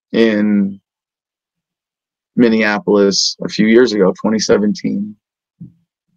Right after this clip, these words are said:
He got twelve and a half years for, for, and that genuinely was an accidental. This was not. George Floyd,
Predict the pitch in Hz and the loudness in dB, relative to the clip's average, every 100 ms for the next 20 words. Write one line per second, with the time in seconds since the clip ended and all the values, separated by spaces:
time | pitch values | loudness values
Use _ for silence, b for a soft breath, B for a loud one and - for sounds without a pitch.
0 | _ _ _ _ _ _ _ _ _ _ | _ _ _ _ _ _ _ _ _ _
1 | _ _ _ _ _ _ _ _ _ _ | _ _ _ _ _ _ _ _ _ _
2 | _ _ _ _ _ 113 123 180 131 127 | _ _ _ _ _ 0 0 0 2 4
3 | 120 110 107 107 104 101 98 - _ 110 | 4 2 -2 -4 -2 -2 -2 -8 _ 2
4 | 110 90 - 156 165 165 170 165 175 170 | 2 2 0 2 2 2 2 2 2 2
5 | 156 147 139 139 123 120 117 110 113 - | 2 4 4 4 2 -4 -4 -4 -4 -6
6 | 98 98 95 62 _ _ _ _ _ _ | -6 -4 -6 -10 _ _ _ _ _ _
7 | _ _ _ _ _ _ - 165 - 117 | _ _ _ _ _ _ 0 0 0 -4
8 | 104 73 - _ _ _ _ _ _ - | -6 -8 -10 _ _ _ _ _ _ -20
9 | - - - 123 - 139 139 131 117 | -20 -2 2 2 2 2 4 4 0